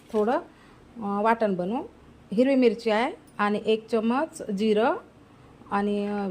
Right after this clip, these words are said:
दहा बारा पाकळ्या लसणाच्या आहे. याला छान आपण मिक्सरमधून काढून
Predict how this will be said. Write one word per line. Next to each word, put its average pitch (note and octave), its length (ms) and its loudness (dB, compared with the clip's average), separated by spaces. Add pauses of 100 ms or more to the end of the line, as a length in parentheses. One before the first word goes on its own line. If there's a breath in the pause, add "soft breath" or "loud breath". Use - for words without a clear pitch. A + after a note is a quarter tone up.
दहा A3+ 260 2
बारा G#3+ 220 2
पाकळ्या A3 440 -2
लसणाच्या G#3+ 540 0
आहे. C#4+ 180 -2
याला G#3 240 -2
छान G#3 240 -6
आपण A3+ 220 -2
मिक्सरमधून G#3 640 -2
काढून G#3 400 -2